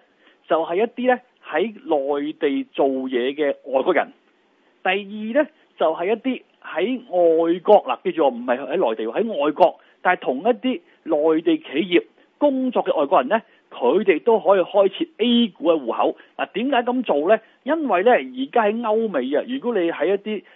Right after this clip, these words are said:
誒，科技公司度工作呢，基本上呢，你份人工呢，就唔係佢重點嚟㗎，佢重點就係認股權。噉呢，所以呢，由於而家內地呢，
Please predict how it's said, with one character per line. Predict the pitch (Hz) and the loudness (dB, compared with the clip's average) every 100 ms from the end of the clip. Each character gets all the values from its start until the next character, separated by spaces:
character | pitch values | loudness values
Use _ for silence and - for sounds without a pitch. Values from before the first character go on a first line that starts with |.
| _ | _
誒， | 131 131 - 214 208 | -6 -4 4 6 8
科 | 202 | 6
技 | 135 | -2
公 | 127 196 190 | -2 -6 -6
司 | 202 185 - _ - | -6 -8 -10 _ -6
度 | 131 | -6
工 | - 208 | -4 -4
作 | 185 127 | -2 -2
呢， | 180 - _ - | -4 -6 _ -6
基 | 302 302 | 0 0
本 | - 208 | 4 2
上 | 233 175 | 4 -2
呢， | 208 | -2
你 | 165 160 | -2 -2
份 | 160 | -4
人 | 139 107 107 | -4 -6 2
工 | 214 214 | 2 4
呢， | 208 - | 0 0
就 | |
唔 | 131 110 | -2 -2
係 | 120 | -4
佢 | 135 | -4
重 | 135 120 113 | -4 -8 -6
點 | 131 | -4
嚟 | 151 | -2
㗎， | 107 101 _ _ _ | -4 -6 _ _ _
佢 | 214 | -2
重 | 220 214 165 175 | 0 -2 -4 -6
點 | 147 240 - _ - | -4 -4 -6 _ 0
就 | |
係 | 208 | 2
認 | 202 143 143 | 2 -4 -4
股 | 156 | -6
權。 | 185 135 - _ _ _ | -4 -6 -6 _ _ _
噉 | 226 | -2
呢， | 339 | 0
所 | 285 - 262 | 0 4 4
以 | |
呢， | 262 269 - - | 4 0 -4 -4
由 | 131 143 185 | -2 0 0
於 | 262 151 127 131 | -2 -2 -6 -4
而 | |
家 | 240 226 | 0 2
內 | 196 139 139 | 2 0 -2
地 | 143 143 | -2 -2
呢， | 160 | 0